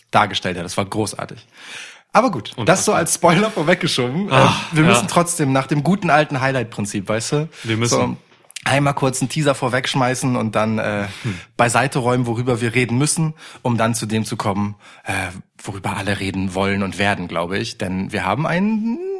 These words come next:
Speaker 1: na, ich sage mal, nicht unüberraschenden Sieger am Ende gehabt.
Speaker 2: Also alles ist, äh, ja, ja, wir, wir geben keine Spoiler, wir reden, also viele Leute hören sich das ja tatsächlich, ähm, hören sich ja unseren Podcast an und haben das Event noch nicht geguckt. Deswegen, äh, wollen wir den, diesen Leuten dienlich sein, so wie wir zum Beispiel auch, äh,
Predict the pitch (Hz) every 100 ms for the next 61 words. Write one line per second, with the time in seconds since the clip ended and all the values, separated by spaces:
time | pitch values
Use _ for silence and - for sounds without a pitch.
0 | 349 381 294 - - 339 339 330 320 -
1 | 226 160 107 98 - 101 104 107 139 110
2 | - 92 87 90 87 85 - - 156 135
3 | 113 139 127 - 135 - - 113 110 107
4 | 104 _ _ _ _ _ 104 90 - -
5 | 117 113 147 160 135 135 135 117 101 113
6 | 110 104 101 101 98 104 113 104 104 -
7 | 117 107 101 101 98 101 98 95 92 95
8 | 95 - - - - - - 95 92 87
9 | 113 113 107 98 107 - 98 - - 104
10 | 98 101 104 101 107 104 - - 123 -
11 | _ - - - - - - 104 98 95
12 | 95 95 - 110 101 101 104 107 107 92
13 | 123 117 110 107 110 135 131 - 131 135
14 | 117 101 104 104 139 143 117 107 110 -
15 | 113 107 107 98 - 104 98